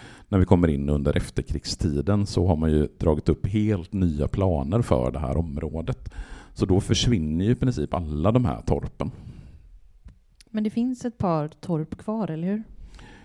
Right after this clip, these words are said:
Speaker 1: Ja, det finns ju, dels så finns det ju två
Speaker 2: Rester av.
Speaker 1: Ja,
Speaker 2: Så.
Speaker 1: det finns ju faktiskt två torp.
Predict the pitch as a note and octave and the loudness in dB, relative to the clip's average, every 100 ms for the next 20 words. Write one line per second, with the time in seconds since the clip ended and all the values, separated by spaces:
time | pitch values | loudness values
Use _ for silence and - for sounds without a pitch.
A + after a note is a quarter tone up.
0 | - - G#2+ C3+ C3+ C3+ - - - - | -12 0 4 6 4 2 -8 -20 -6 -2
1 | A#2 A2+ G2+ - B2+ B2+ B2+ C3+ C3+ - | 2 2 2 2 4 4 2 0 0 -2
2 | - B2+ B2+ A#2 G2+ F#2 F#2+ - F#2 F2 | -6 0 2 2 -2 -2 -2 0 2 2
3 | - - G#3 F3 - - - E3+ - - | 0 -10 -10 -10 -16 -18 -12 -12 -14 -18
4 | - B2 C3+ C#3+ C#3+ C3 C3+ E3+ A#2+ A2 | 2 8 8 6 4 2 2 0 -2 -4
5 | - G2 E2+ - E2+ - - | 0 2 2 4 2 2 -10